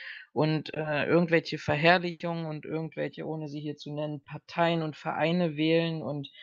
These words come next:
sich dort engagieren und die sagen: „Ja, siehst du, Erika, ich hab's dir gesagt, ne, das ist wie damals, so.“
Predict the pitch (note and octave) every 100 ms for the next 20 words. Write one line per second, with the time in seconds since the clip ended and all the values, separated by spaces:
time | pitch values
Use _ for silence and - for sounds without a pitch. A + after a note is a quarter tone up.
0 | - _ - D#3 - D3+ - D3+ D3+ C#3
1 | D3+ F3 E3+ D#3 D3+ D#3 D#3+ D#3 E3 D#3
2 | D3 E3+ - - - D#3 D#3 D#3+ - E3+
3 | F#3 E3+ F#3+ G3 D4+ - - - - F3
4 | - F#3 F#3 F#3+ F#3+ G3+ - - D#3+ E3+
5 | E3+ E3 - G3 F#3+ F#3+ G3 D#3 A2 A2
6 | - - _ C#3 B2+ B2